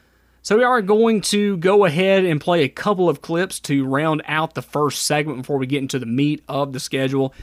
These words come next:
And we'll start from the very beginning with Coach Mike Leach. Uh, as we mentioned, today or yesterday was their off day, so it hasn't really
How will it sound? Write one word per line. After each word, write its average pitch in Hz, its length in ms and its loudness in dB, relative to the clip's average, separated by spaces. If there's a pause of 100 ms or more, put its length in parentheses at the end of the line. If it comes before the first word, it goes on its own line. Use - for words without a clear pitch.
(220)
And 156 120 -2
we'll 151 100 -2
start 233 380 -2
from 190 380 -4
the 147 80 -4
very 156 320 -4
beginning 135 440 -2
with 123 160 -8
Coach 135 280 -4
Mike 127 260 -4
Leach. 127 440 -4 (380)
Uh, 131 220 -4
as 123 140 -8
we 131 100 -2
mentioned, 135 400 0
today 135 560 2
or 120 360 -6
yesterday 135 460 0
was 127 180 -4
their 117 220 -4
off 143 260 0
day, 123 240 -2
so 123 240 -4
it 123 80 -6
hasn't 165 300 -4
really 135 280 -6